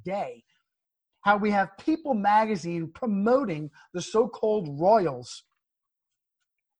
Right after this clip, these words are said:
is actually a Vatican agenda, because if you accept the ridiculous feudalism of Britain, then you will also be warm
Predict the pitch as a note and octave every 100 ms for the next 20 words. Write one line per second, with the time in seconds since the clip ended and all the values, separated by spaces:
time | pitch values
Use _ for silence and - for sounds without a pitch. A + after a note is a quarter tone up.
0 | - G3+ - G#3 C4 C#4+ - E3+ E3 E3
1 | F3 D#3+ D3 G3 G#3+ B3 A#3+ G#3 E3+ F#3
2 | G#3 C3+ B2+ - G3+ F3+ G3+ E3 A3+ C4
3 | A3 - - D4 D4+ - A3+ F#3 F#3+ C#3
4 | B3+ B3+ C4+ B3 A#3 - - A3 C4 A#3+
5 | G3 E3 F3 E3+ - _ _ F#3 E3 B2
6 | C3+ E4+ E4+ D3+ B2 D#3+ _ _ _ _
7 | _ F#3+ G#3 G#3+ A3 G#3+ A3 A3+ D4 E4+
8 | - G#3 E3+ E3+ F#3+ D#3 F#3+ A#3 F3 B2+
9 | F3+